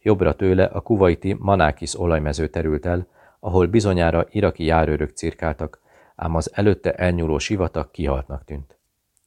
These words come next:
A térkép szerint ötven kilométert kellett megtennie Sulabijától, a Kuwait külső kerületétől délre fekvő tevefarmokig, ahol istálóban akarta hagyni az állatait, amíg ismét szüksége lesz rájuk. De előtte még el kell ásni a felszerelését a sivatagban,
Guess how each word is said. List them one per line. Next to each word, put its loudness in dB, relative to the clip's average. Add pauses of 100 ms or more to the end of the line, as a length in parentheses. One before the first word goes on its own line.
(380)
A -10
térkép 2
szerint -2
ötven -2
kilométert -4
kellett -2
megtennie -2 (180)
Sulabijától, 2
a -16
Kuwait 2
külső -2
kerületétől -2
délre 2
fekvő -4
tevefarmokig, -4 (360)
ahol 2
istálóban 0
akarta -2
hagyni 0
az -4
állatait, 0 (240)
amíg -2
ismét -4
szüksége -6
lesz -4
rájuk. -4 (600)
De -10
előtte 2
még 0
el 2
kell -4
ásni 0
a -6
felszerelését -2
a -8
sivatagban, -4